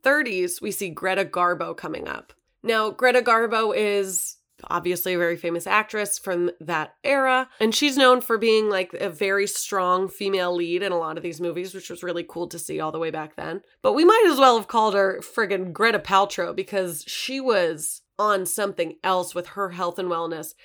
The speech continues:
way back in the twenties and thirties when it was, like, not a priority to actually find out what was healthy. I mean, we just saw, like, Clara Bow was eating,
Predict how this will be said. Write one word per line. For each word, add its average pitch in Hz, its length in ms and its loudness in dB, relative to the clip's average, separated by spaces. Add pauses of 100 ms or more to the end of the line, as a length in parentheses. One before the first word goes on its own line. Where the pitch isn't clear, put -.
(280)
way 254 360 6
back 240 280 0
in 233 100 0
the 220 60 -4
twenties 208 380 -4
and 196 100 -8
thirties 190 320 -4
when 214 120 -4
it 226 80 2
was, 262 120 0
like, 185 240 -4 (400)
not 233 500 4
a 220 60 -2
priority 196 600 0
to - 160 -4
actually 190 360 2
find 180 320 0
out 170 120 2
what 175 140 -2
was 175 140 -8
healthy. 170 340 -6
I 175 60 0
mean, 214 160 2
we 269 100 0
just 302 220 -2
saw, 330 220 6
like, 185 260 -4
Clara 269 320 0
Bow 262 160 2
was 226 160 0
eating, 202 300 0